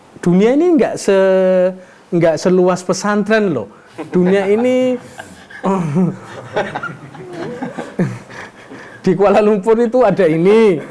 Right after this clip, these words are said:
di Singapura itu ada ini, di Eropa, di Belanda ini ada ini, di Jerman ini ada ini, di Amerika itu ada ini. Ah, itu yang merupakan jendelanya adalah Gus Dur itu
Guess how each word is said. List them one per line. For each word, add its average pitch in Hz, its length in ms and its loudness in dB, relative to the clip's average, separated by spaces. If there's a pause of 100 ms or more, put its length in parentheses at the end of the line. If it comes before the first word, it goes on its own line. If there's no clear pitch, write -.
(260)
di 165 320 2
Singapura 190 560 2
itu 226 160 2
ada 185 160 0
ini, 165 560 2
di 170 200 0 (520)
Eropa, 190 640 0
di 190 100 -2
Belanda 165 380 0
ini 185 180 0
ada 170 220 -2
ini, 170 400 0
di 175 80 -2
Jerman 175 460 0
ini 214 120 -2
ada 160 200 -4
ini, 170 180 -6
di 185 80 -2
Amerika 180 420 0
itu 214 280 -2 (340)
ada 170 320 -4
ini. 139 300 -4 (320)
Ah, - 160 -4
itu 247 240 0
yang 262 320 -2 (160)
merupakan 214 400 -2
jendelanya 175 720 0
adalah 156 240 -2
Gus 147 240 -6
Dur 151 160 -2
itu 143 400 -6